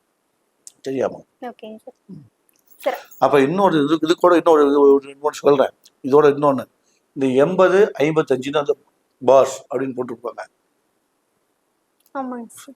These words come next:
Speaker 1: அது ஒரு ஃபேன்சின்னு சொல்லி நினைச்சிட்டு இருக்காங்க. எண்பதுல உச்சத்தை கொடுத்துரும். அவன் திருமணத்துக்கு அப்புறம் தான் வாழ்க்கை அனுபவிப்பான். அது வரைக்கும் அவன் வாழ்க்கை அப்படியே ஜா-, ஜாலியா போயிட்டு இருக்கும். அவன் வண்டி ஓட்டுற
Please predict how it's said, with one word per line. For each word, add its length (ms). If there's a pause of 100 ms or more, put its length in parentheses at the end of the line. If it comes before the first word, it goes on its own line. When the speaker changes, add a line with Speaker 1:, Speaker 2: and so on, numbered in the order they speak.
(120)
Speaker 1:
அது 220
ஒரு 140
ஃபேன்சின்னு 480
சொல்லி 220
நினைச்சிட்டு 220
இருக்காங்க. 420 (720)
எண்பதுல 460
உச்சத்தை 420
கொடுத்துரும். 400 (500)
அவன் 680 (300)
திருமணத்துக்கு 480
அப்புறம் 200
தான் 120
வாழ்க்கை 320
அனுபவிப்பான். 400 (600)
அது 180
வரைக்கும் 300
அவன் 120
வாழ்க்கை 300
அப்படியே 280
ஜா-, 120
ஜாலியா 360
போயிட்டு 280
இருக்கும். 280 (420)
அவன் 220
வண்டி 200
ஓட்டுற 300